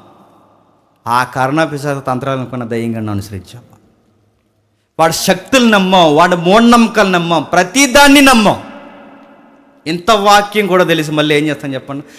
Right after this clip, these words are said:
కొన్ని చూసి చూడనట్టు చెప్పండి. ఆ బంధువులతో పోకపోతే, పోకపోతే సమాజ హితడు ఏమనుకుంటున్నా దేవుడు? కొన్ని మానే.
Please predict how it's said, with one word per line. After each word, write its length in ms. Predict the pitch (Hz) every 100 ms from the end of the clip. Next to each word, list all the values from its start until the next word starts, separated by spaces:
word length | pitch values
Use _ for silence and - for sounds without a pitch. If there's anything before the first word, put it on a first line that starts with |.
| - -
కొన్ని 200 | 156 143
చూసి 300 | 135 135 143
చూడనట్టు 540 | 135 123 117 107 -
చెప్పండి. 460 | 98 117 110 98 87 _ _ _ _ _ _ _ -
ఆ 40 |
బంధువులతో 500 | 120 131 139 135 123
పోకపోతే, 580 | 120 120 123 117 120 117
పోకపోతే 800 | 117 107 101 123 131 143 151 147
సమాజ 300 | 139 131 143
హితడు 280 | 143 139 123
ఏమనుకుంటున్నా 380 | 117 117 110 104
దేవుడు? 260 | 95 90 - _ _ _ _ _ _ _ _
కొన్ని 180 | 107 104
మానే. 520 | 107 131 156 98